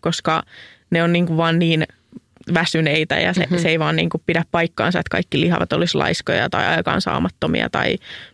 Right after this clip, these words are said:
Speaker 1: tai muuta. Niin, niin tota, mä luulen, että toi on myös semmoinen, että sitten sit jotenkin näkee siinä, että mitähän sillä toisella on niitä niin kuin ajatuksia lihavuuteen liittyen.
Speaker 2: Mm.
Speaker 1: En mä tiedä.
Speaker 2: Joo, ei se mun mielestä ihan käy järkeen, koska esimerkiksi jos katsoo Tinderissä niinku,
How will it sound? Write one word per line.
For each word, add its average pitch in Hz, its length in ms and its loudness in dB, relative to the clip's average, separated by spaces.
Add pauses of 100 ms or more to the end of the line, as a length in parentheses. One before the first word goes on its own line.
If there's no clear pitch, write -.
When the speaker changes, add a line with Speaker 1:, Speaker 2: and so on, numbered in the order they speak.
(140)
Speaker 1:
tai - 120 0
muuta. 165 380 0 (300)
Niin, 156 180 0
niin - 160 -2
tota, - 280 -2 (160)
mä 170 160 0
luulen, 160 200 0
että - 100 -8
toi - 160 0
on 196 60 0
myös 185 240 -2
semmoinen, 202 340 0
että 202 240 -4
sitten 190 380 -2 (840)
sit - 200 -4
jotenkin 196 360 2 (180)
näkee 185 300 0
siinä, 202 260 0
että 196 120 -2
mitähän 202 300 0
sillä 214 180 -2
toisella 208 380 0
on 214 200 2
niitä 220 220 0 (340)
niin 214 140 2
kuin 214 180 0 (220)
ajatuksia 190 580 -2 (200)
lihavuuteen 196 480 0
liittyen. 214 360 0
Speaker 2:
Mm. 185 160 2 (220)
Speaker 1:
En 180 60 2
mä 170 120 2
tiedä. 220 180 -2 (180)
Speaker 2:
Joo, 240 220 2
ei 226 200 0
se 214 160 -4
mun 220 160 2
mielestä 202 300 0
ihan 190 120 0
käy 190 180 2
järkeen, 180 460 0
koska 156 280 -2
esimerkiksi 170 520 0
jos 170 120 -4
katsoo 170 380 -2
Tinderissä 165 500 -2
niinku, 156 280 -2